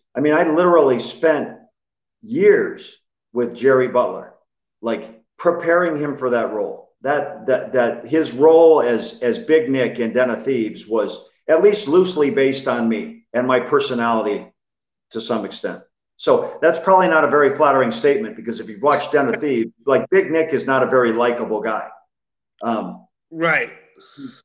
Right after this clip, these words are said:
Speaker 1: he's, he's, he's over the edge. He's, he's pushed outside the edges of the envelope. Um, but in that process,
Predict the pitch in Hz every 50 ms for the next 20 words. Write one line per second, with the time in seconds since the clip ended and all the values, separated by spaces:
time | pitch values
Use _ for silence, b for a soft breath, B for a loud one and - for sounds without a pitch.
0 | _ _ _ _ _ _ - 123 139 135 131 - 135 - - 127 135 143 143 131
1 | 120 - - 127 139 151 151 151 135 - - - - - - 143 156 143 143 131
2 | 131 127 120 107 - - - - 139 127 117 - - - 131 139 135 131 113 -
3 | - _ - - 170 - - - 139 143 147 139 - - 156 143 143 147 139 139
4 | - - 120 110 98 - - - 131 139 135 135 131 120 113 123 120 107 110 110
5 | 113 110 107 107 104 - - - - _ _ _ _ _ _ _ _ _ _ _
6 | _ _ _ _ _ _ _ - 120 117 110 107 101 95 90 - _ _ _ _
7 | _ _ _ _ _ _ _ _ _ _ _ _ _ _ 139 139 147 185 196 202
8 | 185 160 - - - 160 170 202 - - - 117 110 - - - - - -